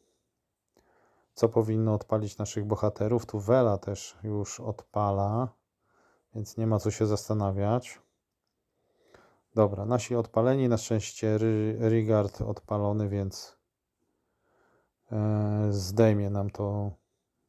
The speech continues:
zalanie wodą. No i co? Myślę, że trzeba powstrzymać,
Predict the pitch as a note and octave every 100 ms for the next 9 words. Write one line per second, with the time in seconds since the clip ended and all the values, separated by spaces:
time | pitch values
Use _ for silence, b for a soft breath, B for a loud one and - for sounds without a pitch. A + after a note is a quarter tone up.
0 | _ _ _ _ - G#2+ G#2 G#2+ G#2 G#2
1 | G2 G2 G#2 A2+ A#2+ _ _ _ _ _
2 | b b b b b b b b _ C3+
3 | C#3 - G#2 F#2+ _ _ A#2+ B2 - C3
4 | A2+ A#2+ B2 A#2+ G2 - _ - A#2 A#2
5 | A#2 A2 - - - A2+ A2 A2 A2 -
6 | -